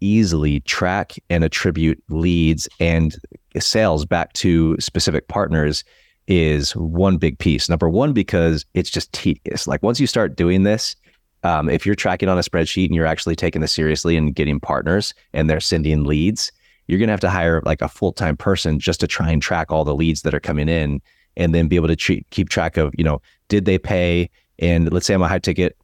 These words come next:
uh, coaching company and I charge five thousand, but I'm doing an internal financing plans 'cause I don't have third party financing. So now they're doing, like, monthly payments. And now I have to either pay the entire thing up front, hoping that they're gonna make all twelve monthly payments, or,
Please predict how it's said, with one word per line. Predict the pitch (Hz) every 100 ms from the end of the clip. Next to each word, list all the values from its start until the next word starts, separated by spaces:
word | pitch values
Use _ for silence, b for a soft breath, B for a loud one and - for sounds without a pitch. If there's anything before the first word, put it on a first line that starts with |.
| -
uh, | 90 82
coaching | - 85 87
company | 82 87 82 87
and | 85 80 b b
I | -
charge | - 92 -
five | - 87 82
thousand, | 82 80 80
but | 80
I'm | 82 78
doing | 90 85
an |
internal | 82 80 - 92
financing | 82 92 90 85 - 87
plans | - 85 80 80 82
'cause | -
I | 80
don't | 82
have | 90
third | - 87
party | - 82
financing. | - 82 80 - 82
So | 80
now | 85
they're | 87
doing, | 80 90 85
like, | 78 -
monthly | 82 87 - 85
payments. | - 95 87 82 - - b b
And | b
now | 85
I | 98
have | 104
to | - 78
either | 98 87 80
pay | - 101 101
the | 95 92
entire | 92 - 98
thing | 95 95
up | -
front, | - 98 -
hoping | 90 95 92
that | 87
they're | 87
gonna | 87
make | 90 87
all | 80
twelve | 82 - 85
monthly | 87 82
payments, | 80 - 107 131 -
or, | 85 82